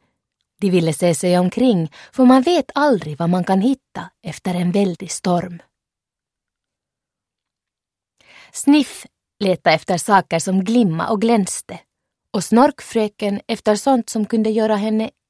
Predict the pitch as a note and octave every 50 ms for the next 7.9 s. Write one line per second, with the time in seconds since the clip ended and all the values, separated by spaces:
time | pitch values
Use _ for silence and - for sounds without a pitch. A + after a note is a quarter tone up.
0 | - D#4+ D4 A3 G3 F3 D#3+ - - - - E3 F3 F#3 - - - G3 _ _
1 | _ _ _ _ _ _ _ _ _ _ _ _ _ _ _ _ _ _ _ _
2 | - - - E4+ F#4 F4+ E4+ - - C#4+ C#4+ C#4 B3+ B3+ B3+ B3 - A#3+ A3 G#3+
3 | A3 A3 G#3+ F#3+ F3+ - - E3+ E3 E3 D#3+ D#3 D3+ - - E3 D3+ - - D#3+
4 | D#3 D#3+ D#3+ F3+ E3+ - - - D3 - - - - - - G#3 F#3 _ _ _
5 | - - _ _ _ _ _ _ _ _ _ _ - G3 G3+ G3 F#3+ F#3 F3 E3+
6 | F3 F3 F3+ F3+ E3+ - F#3+ G3+ F#3+ F3+ F3 D#3 E3 D#3+ E3+ F#3+ F#3 E3 - -
7 | E3+ F3 F3 E3 E3 E3+ F3 F3 E3+ _ - F#3+ F3 F3 - - G3+ -